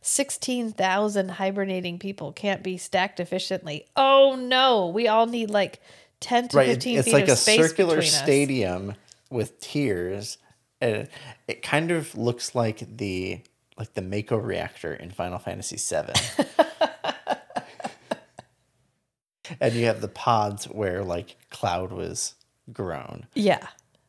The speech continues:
Speaker 2: Uh, and they're just, like, yeah, they're, like, fifteen, twenty feet apart
Speaker 1: Right.
Speaker 2: at an angle.
Speaker 1: It, it's clearly set up for a fight scene. Like, not
Speaker 2: Right.
Speaker 1: set up for,
Speaker 2: It's
Speaker 1: like,
Speaker 2: not
Speaker 1: efficient
Speaker 2: efficient
Speaker 1: space.
Speaker 2: human
Speaker 1: No, no, no, no.
Speaker 2: storage,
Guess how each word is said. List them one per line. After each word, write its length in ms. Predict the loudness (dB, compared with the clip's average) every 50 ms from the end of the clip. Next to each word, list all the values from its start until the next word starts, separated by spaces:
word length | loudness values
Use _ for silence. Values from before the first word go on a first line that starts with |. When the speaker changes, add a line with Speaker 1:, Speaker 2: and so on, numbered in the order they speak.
| _ _ _ _
Speaker 2:
Uh, 280 | -12 -10 -10 -10 -12 -14 -18 -20 _ _ _ _ _ _ _ _ _ _ _ _ _ -2
and 280 | -2 -2 -2 -4 -2
they're 140 | -2 -2 0
just, 320 | 0 -2 -4 -4 -4 -2 0
like, 320 | 0 0 0 -2 -8 -18 _ _ _ _ _ _
yeah, 80 | -4 -2 0
they're, 100 | 0 0
like, 180 | 2 0 -2 -2
fifteen, 440 | -4 -6 -6 -6 -6 -6 -8 -8 -6
twenty 240 | -6 -6 -6 -6
feet 240 | -6 -8 -8 -8 -8
apart 420 | -10 -8 -2 0 0 0 2 4 6
Speaker 1:
Right. 260 | 6 6 6 2 -2 -4 -2
Speaker 2:
at 180 | 0 2 2 0
an 140 | -2 -4 -4
angle. 540 | -4 -2 -2 -2 -2 -2 -2 -2 2 4 4
Speaker 1:
It, 160 | 2 2 0
it's 220 | -4 -6 -6 -8 -16 _ _ -8
clearly 880 | -8 -8 -8 -8 -6 -2 0 2 2 4 4 4 4 4 4 2 2
set 280 | 0 0 0 0 2 0
up 180 | 0 -2 -4
for 120 | -4 -4 -4
a 80 | -4
fight 280 | -4 -8 -12 -12 -12 -14
scene. 220 | -14 -14 -14 -16 -18 _ 2
Like, 280 | 4 4 4 2 -2
not 380 | -8 -4 0 2 2 4 2 0
Speaker 2:
Right. 80 | -2 -4
Speaker 1:
set 200 | -2 0 2 4
up 320 | 2 2 0 -4 -10 -20
for, 520 | -10 -6 -4 -2 -2 -2 -2 -4 -6 -8 -6
Speaker 2:
It's 80 | -4
Speaker 1:
like, 160 | -4 -4 0 4
Speaker 2:
not 180 | 4 4 6 6
Speaker 1:
efficient 320 | 4 2 2 4 2 2
Speaker 2:
efficient 220 | 2 2 0 -2 -2
Speaker 1:
space. 180 | -2 -2 -4 -6
Speaker 2:
human 220 | -6 -4 0 2
Speaker 1:
No, 60 | 2 2
no, 40 | 2
no, 40 | 0
no. 80 | -2
Speaker 2:
storage, 500 | -2 -2 -2 -2 -2 -4 -6 -8 -10 -12